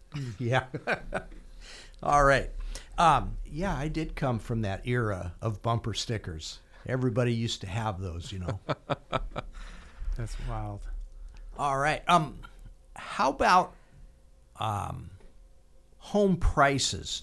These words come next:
Speaker 1: Are, are we, if you were to go back in time,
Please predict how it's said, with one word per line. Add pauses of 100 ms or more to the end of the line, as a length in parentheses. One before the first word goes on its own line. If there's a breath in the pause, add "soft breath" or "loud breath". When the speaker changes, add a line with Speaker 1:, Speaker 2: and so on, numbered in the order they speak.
(140)
Speaker 1:
Are,
are
we, (680 soft breath)
if
you
were
to
go
back
in
time,